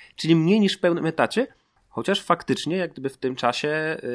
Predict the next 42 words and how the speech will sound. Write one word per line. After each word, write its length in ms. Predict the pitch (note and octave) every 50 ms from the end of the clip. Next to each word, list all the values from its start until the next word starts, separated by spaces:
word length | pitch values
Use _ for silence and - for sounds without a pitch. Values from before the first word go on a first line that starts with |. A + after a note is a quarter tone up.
| B2
y, 40 | C3
no, 100 | C3 C3+
nie 140 | C#3 C#3+ C#3
była 160 | C#3 D3+ D3
to 80 | - D3+
ósma, 200 | C#3 - C#3 B2
szesnasta, 440 | - B2+ - - A#2+ G2 - - F2+
nie 120 | A#2+ C3+
był 100 | C3+ C3
to 80 | C#3 B2+
taki 180 | B2 - A#2+
bardzo 280 | G#2+ A#2+ A#2+ A2+ A#2+ A2+
uregulowany 580 | G#2+ A2+ G#2 G2 G#2 G#2 G2+ G2 G2 F#2+ F#2+
czas 200 | - G#2 F#2+ -
pracy 380 | - F#3 F#3 E3+ - - G2+ - - - - - - - -
i 80 | C3+
myślę, 220 | D3 F#3+ F#3 - F3+
że 100 | F3 E3+
tutaj 180 | F3+ F3 D#3+
też 140 | D#3+ E3+ D#3
bardzo 240 | D#3 E3 D#3+ D#3+ D#3+
chciałbym 300 | D3 - E3+ D#3 D3+ D3+
ze 100 | D3+ D3
swojej 280 | - - E3 D3+ D3 C#3
strony 260 | - - D3 C#3+ C#3
zachęcić 540 | C3+ D3 - G3 F#3+ C3 - A2+ G2+ - A2
ludzi, 240 | A2 G#2+ G2+ G#2+
którzy 240 | - - G#2+ A2+ A2+
pracują 420 | - _ C#3 D3+ D3+ - - F#3 D3+
na 120 | C#3 B2+
freelancie, 540 | - C#3+ C3 C3 B2+ A#2 A2 - F3 G#3+ C4 - _ _ _ _ _ _ _ _
aby 180 | - C3 C#3 C#3+
też 180 | - E3 -
spróbowali 520 | - - - C#3 C#3 C3+ C#3 C#3+ C#3 B2+ -
takiego, 440 | B2 A#2 - A2+ G#2+ A#2+ A2+ F#2 -
takiego 340 | - A#2+ - B2+ A#2 A2+ A2+
podejścia, 380 | - B2 A2 B2 B2 - - A#2+
policzenia 520 | - D#3 D3 C#3+ C#3 - E3 D#3 C#3 B2+
tego 340 | - - C3+ C3+ F3+ G3 G#3+
i 80 | F3+ -
sprawdzenia 440 | - - D#3 C#3 C3+ D3 C#3 B2 -
priorytetów. 640 | - - A2+ G2 G#2+ G2+ - G2 - - D2+ -